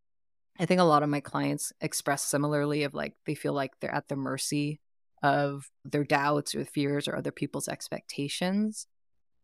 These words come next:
And so the way I think of brave choices are they're really a choice for you,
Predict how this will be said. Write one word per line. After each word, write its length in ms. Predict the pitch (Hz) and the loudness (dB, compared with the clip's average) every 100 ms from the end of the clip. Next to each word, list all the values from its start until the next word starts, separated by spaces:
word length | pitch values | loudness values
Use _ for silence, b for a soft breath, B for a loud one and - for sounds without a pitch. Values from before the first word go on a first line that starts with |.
| _ | _
And 200 | 160 151 | 0 2
so 760 | - - 151 143 143 139 139 - _ _ - | 2 4 6 6 2 -2 -6 -12 _ _ -6
the 200 | 165 165 | 2 4
way 260 | 165 156 - | 6 4 4
I 520 | 151 156 160 160 165 _ | 2 4 2 0 -4 _
think 180 | - 160 | -2 0
of 200 | 151 135 | 0 -2
brave 320 | - 139 147 | -4 -2 -2
choices 800 | - - 139 - 226 262 302 - - - | -6 -6 -6 -2 0 0 0 -4 -8 4
are 280 | 151 147 147 - | 6 6 2 0
they're 160 | 165 | 0
really 560 | 147 156 165 208 247 262 _ - | 2 0 0 0 -4 -6 _ -6
a 80 | 160 | -4
choice 460 | - - 156 - | -2 2 2 2
for 260 | - 143 139 | -6 -8 -8
you, 500 | 135 131 - - | -8 -10 -8 -10